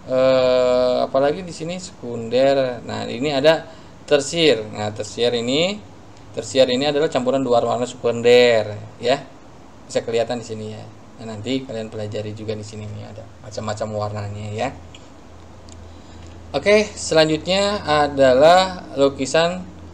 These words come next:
eh, berdasarkan bahan dan media lukis. Nah, di sini ada lukisan, eh, cat minyak dan juga lukisan cat air, ada juga lukisan pastel,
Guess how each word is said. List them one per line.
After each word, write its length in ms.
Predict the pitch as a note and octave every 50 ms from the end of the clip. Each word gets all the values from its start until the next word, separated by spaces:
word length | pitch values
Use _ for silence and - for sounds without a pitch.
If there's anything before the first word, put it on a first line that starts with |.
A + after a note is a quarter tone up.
| - - - - - - - - -
eh, 440 | - B2+ B2+ B2+ B2+ B2+ B2+ B2+ B2+ A#2+
berdasarkan 800 | B2+ A#2+ A#2+ A#2+ A2 - A#2 A#2 A#2 - C#3+ D3 D3+ D#3 C#3+ - - - - - A2+
bahan 320 | A2+ A2 A#2+ B2 B2+ A#2+
dan 320 | A2+ A#2 B2 B2+ B2+ B2 - - - - - - A2
media 240 | G#2+ G#2 G#2 G#2 G#2
lukis. 560 | G#2 G2+ G2+ C3+ C3+ C3+ B2 G#2+ - - -
Nah, 320 | A2+ A2+ A2 A2+ A2 A2
di 80 | G#2+ G#2
sini 240 | G#2 - C3 C#3+ C3+
ada 400 | B2 B2 C#3+ D#3+ F3 F#3 F3+ - - - - - - - - - - - - - - - - - - - -
lukisan, 880 | B2 C3+ C#3 C3+ C#3+ C#3 C3+ - - D#3+ D3+ D3+ D3+ D#3 D#3 D#3+ D#3+ E3 D#3 - - - - - - - - - - - - C3+
eh, 560 | B2+ B2 B2 B2 B2 B2 A#2+ A#2+ A#2 A#2 A#2 A2+ -
cat 240 | B2+ A#2+ - -
minyak 480 | B2 A#2+ A#2+ B2+ C#3+ D#3 D3+ - - A2+
dan 160 | A2+ G#2+ G#2+
juga 240 | G#2+ A2 G#2+ A#2+ B2+
lukisan 480 | B2 A#2 A2 B2 G#2+ - A2+ A2 G#2+ G#2
cat 160 | A2 G#2+ - -
air, 400 | B2 B2+ C#3 C#3 C#3 C#3 C#3 C#3+ C#3 A#2
ada 140 | A#2+ G#2+ G#2+
juga 480 | G#2 A2+ A2 A2+ B2 B2 C3 C#3 C#3 - - - - - - - - -
lukisan 400 | G#2+ G#2+ A#2 G#2+ - G#2+ G#2 G#2
pastel, 800 | G#2+ A#2 A#2+ - - - - C3+ C3+ C3+ C3+ C3+ C#3 C#3 C#3